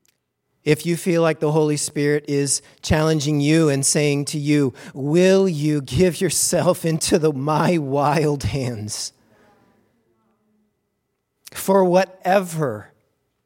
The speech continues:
I may ask of you?" I want to encourage you to stand.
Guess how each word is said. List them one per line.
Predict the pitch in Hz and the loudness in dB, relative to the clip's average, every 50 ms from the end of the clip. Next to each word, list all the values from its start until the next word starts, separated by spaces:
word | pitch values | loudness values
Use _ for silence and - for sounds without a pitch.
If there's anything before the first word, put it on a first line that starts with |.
| _ _ _ _ _ _ _ _ _ _ _ _ | _ _ _ _ _ _ _ _ _ _ _ _
I | 147 175 185 196 | 0 2 2 4
may | 196 185 175 175 | 4 2 2 0
ask | 160 165 170 170 160 - - - - - | 0 0 0 0 0 -4 -6 -8 -6 -2
of | 156 170 170 147 | -2 -2 -2 -2
you?" | 143 123 110 117 110 101 101 104 - _ _ _ _ _ _ _ _ _ _ _ _ _ _ _ _ _ _ _ _ _ _ _ _ _ _ _ _ _ _ _ _ _ _ _ _ _ _ _ - | -6 -8 -6 -6 -6 -6 -8 -12 -18 _ _ _ _ _ _ _ _ _ _ _ _ _ _ _ _ _ _ _ _ _ _ _ _ _ _ _ _ _ _ _ _ _ _ _ _ _ _ _ 0
I | 143 147 160 | 2 4 4
want | 160 156 156 | 4 4 2
to | 151 | 0
encourage | 143 147 143 - 151 135 139 135 123 123 | 0 -2 -2 0 0 0 0 0 -2 -4
you | 131 120 120 117 110 113 - _ _ _ _ _ _ _ | -4 -4 -2 -4 -6 -8 -14 _ _ _ _ _ _ _
to | - - 127 | -10 -2 0
stand. | - - - - 135 107 104 104 107 110 113 127 - | 2 2 2 0 -2 -6 -8 -8 -10 -12 -14 -18 -20